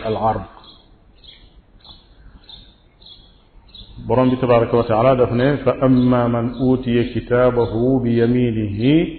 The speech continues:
فسوف يحاسب حسابا يسيرا." Ki nga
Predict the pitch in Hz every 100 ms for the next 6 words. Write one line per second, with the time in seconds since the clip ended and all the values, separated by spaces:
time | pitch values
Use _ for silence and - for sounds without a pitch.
0 | - - 113 - 127 113 110 104 - 117
1 | 117 - 117 160 190 - - 120 104 120
2 | 156 160 160 - 151 139 107 - - -
3 | _ _ _ _ - - - - - _
4 | - - - 135